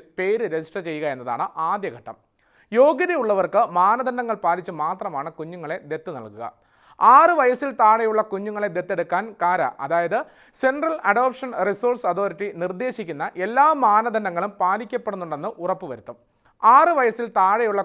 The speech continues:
കുഞ്ഞുങ്ങളെ ദത്തെടുക്കാൻ കാര നിർദ്ദേശിക്കുന്ന എല്ലാ മാനദണ്ഡങ്ങളും പാലിക്കപ്പെടുന്നുണ്ടെന്ന് ഉറപ്പുവരുത്തേണ്ടത് അത്യാവശ്യമാണ്. ആറ് വയസ്സിന് മുകളിലുള്ള കുഞ്ഞുങ്ങൾക്കായി ഫോസ്റ്റർ കെയറിലാണ് അപേക്ഷ നൽകേണ്ടത്. പ്രകൃതി ദുരന്തങ്ങളിൽ ഒറ്റപ്പെടുന്നവരെ അല്ലെങ്കിൽ അനാഥരാകുന്നവരെ അബാൻഡഡ് കാറ്റഗറിയിൽ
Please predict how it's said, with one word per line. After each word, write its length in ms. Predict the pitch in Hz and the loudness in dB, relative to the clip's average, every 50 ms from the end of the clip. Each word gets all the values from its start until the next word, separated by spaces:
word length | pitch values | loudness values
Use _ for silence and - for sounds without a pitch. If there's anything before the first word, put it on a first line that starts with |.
| - | -4
കുഞ്ഞുങ്ങളെ 380 | 185 180 185 185 180 170 175 208 208 165 | -6 -10 -8 -8 -6 -4 -4 -4 -2 -2
ദത്തെടുക്കാൻ 520 | 175 170 175 - 175 175 170 - 170 190 220 220 - - | -4 -4 -4 -4 -4 -4 -2 -2 -2 -4 -4 -4 -2 0
കാര 200 | 165 165 180 202 220 196 | 2 2 2 0 -2 -4
നിർദ്ദേശിക്കുന്ന 560 | 165 156 156 185 180 - 180 160 156 143 135 156 220 262 - - - - - 180 190 | -6 -8 -8 -8 -10 -10 -10 -12 -10 -6 -4 -4 -4 -4 -8 -18 -18 -10 -6 -4 -4
എല്ലാ 200 | 208 226 254 269 285 262 220 | 0 4 4 4 4 4 2
മാനദണ്ഡങ്ങളും 600 | 190 180 190 208 214 202 185 170 160 156 160 175 190 - - | 2 2 2 2 -2 -4 -4 -6 -4 -4 -4 -6 -4 -2 0
പാലിക്കപ്പെടുന്നുണ്ടെന്ന് 880 | 175 185 208 233 254 220 254 233 240 220 190 175 160 156 147 143 175 226 - _ - | 0 0 0 -2 -4 -6 -6 -6 -6 -6 -8 -8 -6 -6 -4 -4 -4 -6 -6 _ -4
ഉറപ്പുവരുത്തേണ്ടത് 760 | 165 190 214 214 - 233 190 175 175 165 170 147 143 143 185 214 - - 151 | -2 -2 -2 -2 -4 -6 -4 -4 -4 -6 -6 -6 -4 -4 -4 -4 -6 -8 -10
അത്യാവശ്യമാണ്. 640 | 135 _ - 185 180 175 170 - 147 123 101 104 - _ _ _ _ _ _ _ _ _ _ - - 208 247 | -10 _ -6 -4 -4 -4 -6 -10 -14 -16 -16 -18 -20 _ _ _ _ _ _ _ _ _ _ 4 8 10 10
ആറ് 140 | 269 302 302 | 10 10 8
വയസ്സിന് 260 | 302 302 302 330 320 302 277 | 6 6 4 0 -2 0 0
മുകളിലുള്ള 440 | 285 269 285 294 311 302 302 302 285 285 | 0 4 4 4 4 4 2 2 0 0
കുഞ്ഞുങ്ങൾക്കായി 560 | 285 254 254 254 247 247 226 - 214 214 247 285 - - _ _ _ _ _ - | 0 -4 -4 -2 -2 -2 0 2 2 2 2 0 -6 -18 _ _ _ _ _ 6
ഫോസ്റ്റർ 420 | 262 285 311 294 302 - 349 339 262 285 | 6 6 6 4 2 -2 -4 -2 0 2
കെയറിലാണ് 440 | 262 254 233 220 208 180 180 214 254 - - 165 | 2 2 2 2 2 2 2 0 0 0 0 0
അപേക്ഷ 260 | 175 202 196 202 202 170 | 2 0 -2 -2 -4 -6
നൽകേണ്ടത്. 360 | 139 131 127 120 110 110 120 - _ _ _ _ _ - | -6 -8 -10 -12 -12 -12 -14 -14 _ _ _ _ _ 2
പ്രകൃതി 340 | 262 277 285 277 339 330 339 330 | 4 4 4 4 2 -2 -2 -2
ദുരന്തങ്ങളിൽ 480 | 311 277 277 254 262 240 233 220 220 233 240 - - 196 | -2 -2 -2 0 0 0 2 0 0 0 -2 -6 -8 -8
ഒറ്റപ്പെടുന്നവരെ 600 | 190 196 277 277 277 254 226 220 196 180 165 156 160 | -6 -2 -2 -2 0 0 -2 0 0 -2 0 0 0
അല്ലെങ്കിൽ 260 | 165 190 208 208 226 233 - 180 | 0 -2 -2 -4 -2 -2 0 0
അനാഥരാകുന്നവരെ 840 | 185 214 233 269 247 254 233 196 180 180 180 175 165 151 143 160 214 240 - - - - - 208 | 2 2 2 2 2 2 2 2 2 2 0 -4 -4 -4 -4 -4 -6 -8 -12 -20 -8 2 4 4
അബാൻഡഡ് 460 | 226 220 302 311 320 294 311 302 - - | 6 6 4 2 2 0 -2 -4 0 2
കാറ്റഗറിയിൽ 480 | 220 202 190 208 196 202 185 185 214 | 0 2 2 0 -2 -2 -2 -2 -2